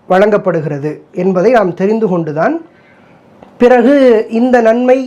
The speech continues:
இணை வைப்போடு வாழ்நாள் முழுவதும் வாழ்ந்த ஒரு நபரின் ஜனாசாவில் கலந்து கொள்ளும்போது நமக்கு கிடைக்குமா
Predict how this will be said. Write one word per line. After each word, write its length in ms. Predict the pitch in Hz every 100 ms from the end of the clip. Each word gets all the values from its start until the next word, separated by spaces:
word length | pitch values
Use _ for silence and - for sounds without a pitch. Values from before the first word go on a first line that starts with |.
| 208
இணை 200 | 226 262
வைப்போடு 480 | 262 - 240 233 208 190 _ _ _ _ _ _ _
வாழ்நாள் 540 | 202 196 226 254 247 233
முழுவதும் 440 | 220 233 240 247
வாழ்ந்த 540 | 208 202 202 196 262 285 -
ஒரு 220 | - 208 202
நபரின் 400 | 196 226 240 190
ஜனாசாவில் 840 | 196 214 233 233 202 185 180 -
கலந்து 320 | 190 208 214
கொள்ளும்போது 480 | 196 185 180 185 240
நமக்கு 300 | 240 196 175
கிடைக்குமா 580 | - 190 190 180 160